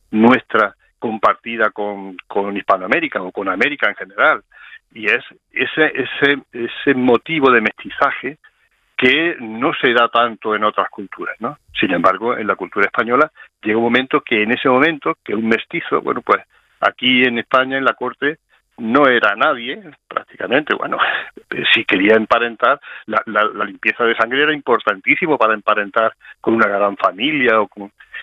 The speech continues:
y sin embargo a él, que viene con, con sangre de los incas,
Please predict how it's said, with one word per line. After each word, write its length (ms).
y 100
sin 140
embargo 320
a 80
él, 220
que 100
viene 440
con, 380
con 240
sangre 320
de 100
los 120
incas, 380